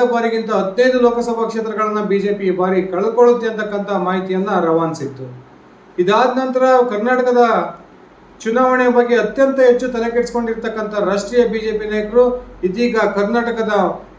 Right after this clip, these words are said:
ಬಿ ಜೆ ಪಿಯ ಮಹೋನ್ನತ ನಾಯಕ, ಪ್ರಶ್ನಾತೀತ ನಾಯಕರಾಗಿರ್ತಕ್ಕಂಥ ಬಿ ಎಸ್ ಯಡಿಯೂರಪ್ಪನವರಿಗೆ ಖಡಕ್ ರವಾನೆ, ಸಂದೇಶವನ್ನ ರವಾನೆ ಮಾಡೋದ್ರ ಮೂಲಕ ಕರ್ನಾಟಕದ ಅಲ್ಲಿ ಉಂಟಾಗಿರ್ತಕ್ಕಂಥ ಭಿನ್ನಮತವನ್ನ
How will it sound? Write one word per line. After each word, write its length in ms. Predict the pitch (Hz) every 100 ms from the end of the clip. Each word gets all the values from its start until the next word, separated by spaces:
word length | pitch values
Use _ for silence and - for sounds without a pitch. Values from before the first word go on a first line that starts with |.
| 147
ಬಿ 140 | 214
ಜೆ 180 | 220 240
ಪಿಯ 240 | 233 233 240 233 180
ಮಹೋನ್ನತ 440 | 165 180 233 233 233
ನಾಯಕ, 380 | 226 226 220 233 226
ಪ್ರಶ್ನಾತೀತ 680 | 233 185 185 233 233 226 220
ನಾಯಕರಾಗಿರ್ತಕ್ಕಂಥ 1160 | 214 214 208 208 202 202 202 196 190 214 208 175
ಬಿ 60 |
ಎಸ್ 260 | 202 202 196
ಯಡಿಯೂರಪ್ಪನವರಿಗೆ 800 | 190 202 202 196 196 190 240 240 - - - - -
ಖಡಕ್ 300 | 196 233 233
ರವಾನೆ, 560 | 202 208 226 208 185 160
ಸಂದೇಶವನ್ನ 840 | 202 233 240 226 220 214 208 202 196 180 147 - -
ರವಾನೆ 360 | 170 196 233 226
ಮಾಡೋದ್ರ 360 | 220 214 214
ಮೂಲಕ 300 | 208 208 202 233 233 - - - -
ಕರ್ನಾಟಕದ 600 | 196 202 220 233 233 220
ಅಲ್ಲಿ 420 | 214 208 190 185 202
ಉಂಟಾಗಿರ್ತಕ್ಕಂಥ 920 | 214 226 226 226 220 214 214 208 185
ಭಿನ್ನಮತವನ್ನ 680 | 202 214 214 214 208 208